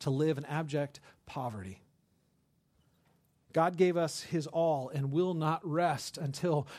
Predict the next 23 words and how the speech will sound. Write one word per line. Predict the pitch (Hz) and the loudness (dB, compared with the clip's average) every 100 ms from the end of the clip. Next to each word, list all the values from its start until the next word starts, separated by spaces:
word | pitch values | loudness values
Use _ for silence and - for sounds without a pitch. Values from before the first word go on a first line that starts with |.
| - | -4
we | 151 | 0
experience | 143 - - 165 160 135 107 110 - - - - _ _ | 0 -2 -4 0 0 0 -4 -8 -10 -12 -16 -20 _ _
his | - 127 117 110 - - _ - | -6 -4 -4 -8 -14 -20 _ -10
all. | 123 107 98 - _ _ _ _ _ _ _ _ _ _ _ _ _ _ _ - | -8 -8 -12 -18 _ _ _ _ _ _ _ _ _ _ _ _ _ _ _ -8
Jesus | 147 156 139 | -4 -4 -4
is | 147 | -2
not | 139 139 139 | 2 2 0
a | |
means | 139 151 151 143 | 0 -2 -2 -4
to | - 135 | -4 -2
an | 131 | -2
end. | 135 123 113 - _ _ _ _ _ _ - - | -2 -4 -8 -14 _ _ _ _ _ _ -20 -8
What | 131 | -2
that | 139 | 0
means | 165 165 135 | 0 -2 -2
is | 135 | -2
that | 131 | 0
we | 147 175 165 | 2 0 2
don't | 156 151 131 | 0 0 -2
gather | 139 143 135 | 0 0 -2
as | 123 | -6
a | 127 | -8
church | - 156 127 - - | -8 -6 -6 -10 -18